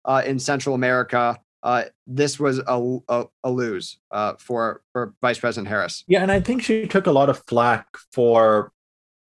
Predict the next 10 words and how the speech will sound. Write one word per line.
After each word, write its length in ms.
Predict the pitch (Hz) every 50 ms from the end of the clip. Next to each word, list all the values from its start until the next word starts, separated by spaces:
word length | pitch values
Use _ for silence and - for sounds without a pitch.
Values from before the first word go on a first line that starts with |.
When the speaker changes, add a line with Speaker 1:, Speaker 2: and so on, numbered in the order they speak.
| - - -
Speaker 2:
her, 800 | - - 127 123 - 131 127 120 117 117 - 110 104 95 - -
her 200 | 110 113 131 127
quotes 480 | 123 - - 135 123 120 113 113 - -
at 260 | 120 117 123 117 - -
these 180 | 120 117 - -
press 280 | - 120 110 104 -
conferences 600 | - - - 117 113 101 110 98 101 107 101 98
during 220 | - 113 110 104 104
these 180 | 101 92 -
visits 360 | - 95 95 - 104 98 -